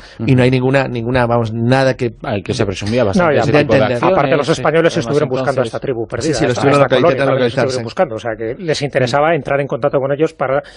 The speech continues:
Speaker 3: bueno, pues para unas cuestiones comerciales, o sea, que tampoco ellos pudieron haber sido los que los masacraron, y tampoco los indios hostiles.
Speaker 1: Claro, la sexta sería de los Lumbi, que ahora lo veremos.
Speaker 3: Pero esa de los Lumbi es la más interesante, y un
Speaker 1: Sí.
Speaker 3: poco, mm, la resumo porque tiene que ver con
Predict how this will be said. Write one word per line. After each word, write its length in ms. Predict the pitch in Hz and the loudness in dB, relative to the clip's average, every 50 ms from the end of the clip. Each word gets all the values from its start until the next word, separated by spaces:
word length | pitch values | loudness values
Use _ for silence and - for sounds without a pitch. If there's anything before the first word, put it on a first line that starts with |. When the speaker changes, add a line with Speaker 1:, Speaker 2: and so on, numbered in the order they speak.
| - - - - | -20 -20 -16 -8
Speaker 3:
bueno, 160 | - 147 120 - | -8 -8 -8 -8
pues 140 | - - | -16 -12
para 180 | - - 120 120 | -6 -4 -2 -2
unas 160 | 120 120 - | -2 -4 -6
cuestiones 320 | - 151 - - 139 135 - | -6 -6 -4 -2 -2 -2 -2
comerciales, 460 | - 127 120 117 - 160 143 127 107 | -4 -6 -4 -2 0 0 0 0 -2
o 20 | |
sea, 80 | 120 113 | -2 -4
que 80 | 113 | -4
tampoco 300 | 107 117 107 - 120 127 | -4 -4 -2 0 2 2
ellos 160 | 123 123 117 - | 2 2 0 0
pudieron 280 | - 127 120 117 110 110 | -2 -2 -2 0 0 0
haber 140 | 113 107 | -2 -2
sido 280 | - - 117 113 113 107 - - - - - - | -2 -4 -4 -4 -4 -6 -8 -10 -20 -20 -14 -6
los 120 | - 123 - | -6 -6 -4
que 100 | - 123 | -2 -2
los 100 | 123 117 | -2 -2
masacraron, 440 | 120 - 127 110 - 117 104 110 - - - - - - - - - | -2 -4 -4 -4 -4 -6 -6 -6 -14 -20 -20 -20 -20 -20 -18 -10 -4
y 100 | 165 - | -2 -2
tampoco 300 | 143 117 113 151 131 139 | 0 2 2 2 4 4
los 160 | 135 - - | 2 2 2
indios 220 | 143 139 131 - | 2 2 2 0
hostiles. 380 | 113 - - 135 113 110 110 - | 0 -4 -4 -4 -4 -4 -4 -4
Speaker 1:
Claro, 240 | - - 143 127 123 | 0 2 2 4 4
la 100 | 123 127 | 2 2
sexta 340 | - 165 156 - - 180 | 2 2 2 4 2 2
sería 260 | 180 156 139 131 131 135 | 2 2 2 4 6 6
de 100 | 135 131 | 6 6
los 120 | 131 131 | 4 4
Lumbi, 320 | 156 175 170 147 165 220 - - - | 4 2 4 2 0 -2 -2 -10 -8
que 80 | - 117 | -4 -2
ahora 160 | 113 120 117 | 0 2 2
lo 100 | 117 113 | 2 2
veremos. 280 | 120 127 147 151 175 202 | 2 2 2 2 2 2
Speaker 3:
Pero 120 | 170 233 | 2 0
esa 160 | 233 - 285 | 0 -2 -2
de 120 | 262 262 247 | -2 -2 -4
los 120 | 226 170 | -4 -4
Lumbi 180 | 208 214 208 208 | -4 -2 -2 0
es 80 | - | 0
la 60 | 180 | 0
más 160 | 170 180 - - | -2 -2 -4 -6
interesante, 600 | 156 - 147 135 - - 123 110 - - 104 90 - | -4 -4 -4 -4 -2 -4 -6 -6 -6 -14 -16 -16 -16
y 80 | 302 180 | -14 -12
un 160 | 139 - - | -10 -6 -6
Speaker 1:
Sí. 40 | - - | -4 0
Speaker 3:
poco, 220 | - 185 190 - - - | 2 2 2 2 -2 -12
mm, 680 | - - - - - 104 113 113 120 - - - 208 196 | -16 -14 -14 -14 -14 -14 -14 -12 -12 -12 -10 -8 -4 -2
la 120 | 139 131 | 0 2
resumo 480 | 131 135 - - 196 196 185 190 190 190 | 2 0 2 4 4 4 4 4 2 2
porque 420 | - 180 196 190 175 - - 175 | 4 2 2 2 2 0 -2 -2
tiene 280 | - - 190 185 185 170 | -2 0 0 0 0 2
que 160 | - 180 175 | 4 4 4
ver 360 | 170 180 180 185 185 175 160 - _ - | 6 6 6 6 4 2 -2 -12 _ -6
con 440 | - 185 175 175 180 185 190 208 | 0 4 4 6 6 4 4 0